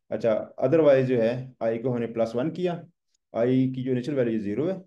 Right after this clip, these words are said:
तो प्लस वन करके ये वन हो जाएगी, और हमने वो वन इधर pass कर दिया। अच्छा,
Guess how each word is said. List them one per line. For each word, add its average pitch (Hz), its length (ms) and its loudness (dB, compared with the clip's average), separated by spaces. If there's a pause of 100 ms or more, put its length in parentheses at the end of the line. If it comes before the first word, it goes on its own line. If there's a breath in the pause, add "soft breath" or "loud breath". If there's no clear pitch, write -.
(120)
तो 117 60 -10
प्लस 117 300 -4
वन 120 140 -6
करके 107 320 -4
ये 107 440 -4
वन 113 200 -2
हो 175 80 -2
जाएगी, 113 340 -4 (380 soft breath)
और 117 120 0
हमने 113 420 -4 (180)
वो 110 160 0
वन 104 260 -2
इधर 101 180 -4
pass 92 180 -4
कर 98 120 -8
दिया। 90 260 -10 (840)
अच्छा, 107 400 -2